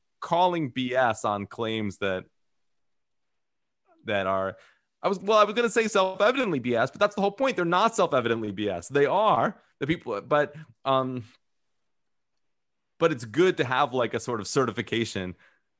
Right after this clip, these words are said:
that that's the case, because that's what enables a judge to say, like, "Come on, <laughs> come on, this is too much." <laughs> Like, you know,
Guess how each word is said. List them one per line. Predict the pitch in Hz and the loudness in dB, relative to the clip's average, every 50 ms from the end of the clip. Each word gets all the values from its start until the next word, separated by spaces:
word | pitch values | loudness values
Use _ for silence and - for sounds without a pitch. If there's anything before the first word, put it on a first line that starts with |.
| _ _ _ _ | _ _ _ _
that | 120 107 | -6 -2
that's | 131 120 110 - | -2 -2 -2 -2
the | - 110 | -6 -10
case, | - - 107 90 80 - | -6 -4 -4 -4 -4 -8
because | - 127 185 185 | -6 -4 -4 -2
that's | 196 220 220 226 220 214 | 0 0 0 0 0 0
what | 202 196 | -2 -2
enables | 185 170 151 147 147 147 135 135 135 123 123 | -2 -2 -2 -4 -4 -4 -2 -4 -4 -4 -4
a | 135 123 | -6 -8
judge | 107 98 - 120 117 117 113 107 104 - _ | -8 -4 -2 0 0 0 0 -4 -8 -14 _
to | - 117 | -10 -10
say, | 107 - - 117 113 | -8 -6 -6 -6 -4
like, | 110 107 110 110 - _ _ _ _ _ _ _ _ _ _ _ _ _ _ - | -4 -4 -6 -8 -8 _ _ _ _ _ _ _ _ _ _ _ _ _ _ -8
"Come | - 240 285 165 123 | -2 0 2 2 2
on, | 101 82 78 80 82 - - _ - - _ _ _ _ | 2 2 0 -4 -6 -8 -12 _ -20 -20 _ _ _ _
<laughs> | _ _ _ _ _ _ _ _ | _ _ _ _ _ _ _ _
come | - 294 330 247 247 - - | 0 2 2 2 2 0 0
on, | 147 117 113 113 139 | 0 0 0 0 0
this | 185 165 - | 0 0 0
is | 156 131 | -2 -4
too | - - 143 131 | 0 0 0 0
much." | 117 113 104 90 - - - - _ | 2 0 -2 -2 -4 -10 -18 -18 _
<laughs> | _ - - 240 247 - | _ -10 -6 -6 -4 0
Like, | 175 190 175 - - 226 247 254 226 - | 2 2 2 2 -2 -8 -8 -8 -6 -4
you | - 220 | -2 -2
know, | 214 170 | -2 -2